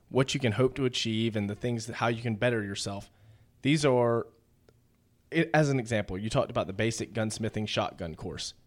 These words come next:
being, like, a great course for somebody who just wants to work on their own gun. That is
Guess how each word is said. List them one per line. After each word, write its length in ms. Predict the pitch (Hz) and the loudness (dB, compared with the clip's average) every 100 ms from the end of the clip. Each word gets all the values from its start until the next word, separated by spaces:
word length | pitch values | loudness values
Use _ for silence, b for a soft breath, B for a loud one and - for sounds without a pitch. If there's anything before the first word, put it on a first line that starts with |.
| - | 0
being, 180 | 110 | 2
like, 180 | 104 98 | 2 0
a 60 | 101 | -6
great 380 | 92 110 113 - | -4 -2 -2 -2
course 360 | 113 104 104 | -4 -2 -4
for 140 | - 101 | -6 -6
somebody 280 | 120 101 101 | -4 -4 -4
who 100 | 104 | -4
just 200 | 104 110 | -4 -6
wants 140 | 95 | -6
to 60 | 104 | -6
work 160 | 107 | -6
on 60 | 104 | -6
their 120 | 101 | -6
own 100 | 101 | -6
gun. 300 | 98 104 85 b b b - | -6 -8 -8 b b b -2
That 160 | 113 120 | 0 2
is 200 | 110 | -2